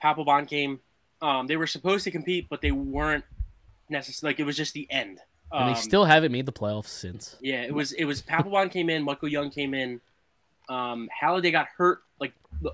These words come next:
Speaker 1: first month of the season. Cliff Lee had surgery in the offseason. He didn't pitch at all. Um, yeah, it was just, that, that year was a mess. <laughs> But honestly, like, I,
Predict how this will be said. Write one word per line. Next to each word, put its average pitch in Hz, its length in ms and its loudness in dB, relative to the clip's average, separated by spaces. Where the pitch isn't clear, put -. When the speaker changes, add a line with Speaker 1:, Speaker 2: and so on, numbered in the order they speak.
Speaker 1:
first 165 220 -4
month 156 200 -4
of 143 60 -6
the 135 80 -4
season. 160 320 -4
Cliff 156 240 -4
Lee 156 160 0
had 143 240 -4
surgery 165 440 2
in 151 60 2
the 139 60 0
offseason. 143 440 0
He 143 100 0
didn't 147 140 -2
pitch 143 180 -4
at 127 100 -2
all. 135 300 0
Um, 123 560 -2
yeah, 151 120 2
it 143 40 2
was 147 140 0
just, 170 220 6
that, 165 180 6
that 151 160 2
year 143 100 2
was 117 140 -4
a 110 40 -12
mess. 107 320 -10
<laughs> - 60 -6
But 226 140 8
honestly, 269 280 2
like, - 180 2
I, 165 100 0